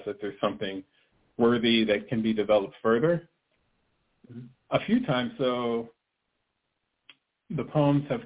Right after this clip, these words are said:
Speaker 1: come very lucidly, clearly, and directly. And those are very powerful, uh, moments when that does happen,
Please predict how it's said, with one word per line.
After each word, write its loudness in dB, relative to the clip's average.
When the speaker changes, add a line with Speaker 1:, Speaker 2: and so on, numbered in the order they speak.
Speaker 1:
come -2
very -2
lucidly, -4
clearly, 2
and 0
directly. 0
And 4
those 2
are 0
very 2
powerful, 0
uh, -12
moments 0
when 0
that -4
does 4
happen, -4